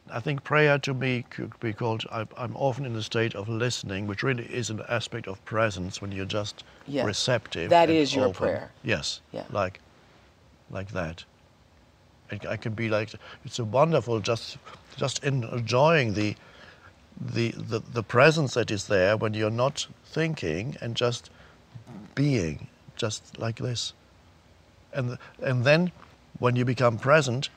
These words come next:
Speaker 1: you become aware of a presence, a divine presence,
Speaker 2: Mm-hmm.
Speaker 1: both within and without.
Speaker 2: Yes, in all things.
Speaker 1: And that's why this is,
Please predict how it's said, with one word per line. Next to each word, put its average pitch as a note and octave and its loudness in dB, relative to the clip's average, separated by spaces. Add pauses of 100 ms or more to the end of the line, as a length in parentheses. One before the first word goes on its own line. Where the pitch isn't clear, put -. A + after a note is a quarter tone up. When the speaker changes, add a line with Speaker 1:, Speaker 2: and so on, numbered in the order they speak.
(300)
Speaker 1:
you C3 -6
become B2 0
aware B2+ 4 (340)
of B2 2
a D#3 4
presence, B2+ 0 (100)
a A#2+ -2
divine A#2 2
presence, G#2+ -2 (280)
Speaker 2:
Mm-hmm. D3 -10
Speaker 1:
both A#2 0
within B2 -4
and A2+ -6
without. G2 -2 (180)
Speaker 2:
Yes, D3 -10
in D#3+ -4
all D3 -2
things. D3 -8
Speaker 1:
And A#2 -2
that's A#2 0
why A#2 4
this A2+ -2
is, A2+ -4